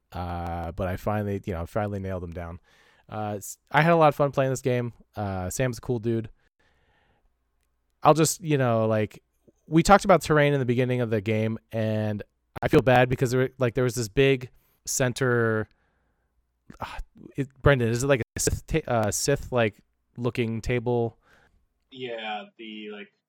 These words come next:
Speaker 2: Korriban type table. Uh,
Speaker 1: Yeah.
Speaker 2: that's, um, it was mostly some, uh, that, uh, Legion terrain, uh, Dark Temple set.
Speaker 1: Okay, the Dark Temple set, if you, if,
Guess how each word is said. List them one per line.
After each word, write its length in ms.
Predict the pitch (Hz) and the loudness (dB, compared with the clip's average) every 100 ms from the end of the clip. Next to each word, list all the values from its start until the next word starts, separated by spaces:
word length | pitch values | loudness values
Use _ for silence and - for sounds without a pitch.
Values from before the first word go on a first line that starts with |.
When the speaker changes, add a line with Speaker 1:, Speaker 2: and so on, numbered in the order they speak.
| _ - - - | _ -20 -20 -6
Speaker 2:
Korriban 1080 | 135 123 120 110 113 110 110 110 107 - - | -2 2 2 0 0 0 0 -2 -4 -8 0
type 380 | 113 107 - - | 2 2 0 -4
table. 680 | 117 107 107 107 107 107 _ _ _ _ - | 0 2 4 6 6 4 _ _ _ _ -2
Uh, 360 | 101 95 95 | 0 2 2
Speaker 1:
Yeah. 240 | 117 92 87 - | 2 0 -4 -4
Speaker 2:
that's, 360 | 110 101 - - | -2 -2 -4 2
um, 320 | 104 101 101 - | 2 2 -4 -4
it 140 | 107 | 0
was 300 | 104 104 - - | 2 0 -4 -2
mostly 720 | 110 98 - - 95 92 90 | 2 2 0 -6 -4 -4 -8
some, 320 | - 98 90 90 | -6 -6 -6 -8
uh, 260 | 85 85 85 | -6 -6 -4
that, 280 | - - - _ - | -4 -4 -10 _ -16
uh, 140 | 185 180 | -12 -6
Legion 360 | 214 208 208 | -2 0 0
terrain, 480 | 196 415 - - - - _ _ _ - | 0 -2 -4 -6 -10 -18 _ _ _ -14
uh, 240 | - 175 - | -10 -8 -4
Dark 220 | - - | -4 -4
Temple 300 | - - - | -8 -10 -12
set. 300 | - - - _ - - - | -12 -10 -10 _ -20 -20 -8
Speaker 1:
Okay, 280 | 131 131 120 | -2 0 0
the 120 | 113 | 0
Dark 200 | 123 131 | 2 0
Temple 260 | - 120 101 | 0 -6 -6
set, 200 | - 98 | -8 -10
if 140 | 92 | -10
you, 80 | 113 - | -12 -12
if, 140 | 104 | -12